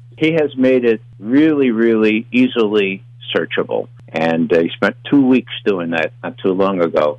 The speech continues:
So when you get on there, if you wanna know something about Ukraine or something about, uh, Cuba or Nicaragua, as well as Russia, uh, just, you know, put in a search word, and, uh, it's Ray McGovern dot com,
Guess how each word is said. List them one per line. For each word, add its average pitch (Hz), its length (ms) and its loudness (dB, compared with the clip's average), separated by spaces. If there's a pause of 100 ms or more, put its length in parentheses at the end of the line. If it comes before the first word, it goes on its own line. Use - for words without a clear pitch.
(140)
So 104 200 2
when 117 220 0
you 147 80 0
get 139 160 2
on 147 220 0
there, 107 500 -4
if - 60 -20
you 98 100 -6
wanna 107 200 0
know 107 180 0
something 110 360 -2
about 101 300 0
Ukraine 117 680 0
or 95 120 -6
something 101 360 -6
about, 95 520 0
uh, 90 220 0 (260)
Cuba 143 400 2
or 117 260 -4
Nicaragua, 123 1120 -2
as 98 140 -8
well 98 220 0
as 98 80 -6 (240)
Russia, 113 600 -2
uh, 98 220 -2 (440)
just, - 200 -2 (120)
you 110 160 0
know, 90 200 -4
put 104 160 2
in 101 140 0
a 85 60 0
search 87 280 -2 (120)
word, 78 280 0
and, 76 300 -2
uh, 73 160 2 (400)
it's - 220 -2
Ray 104 180 2
McGovern 104 500 0
dot 90 260 -2
com, 117 440 0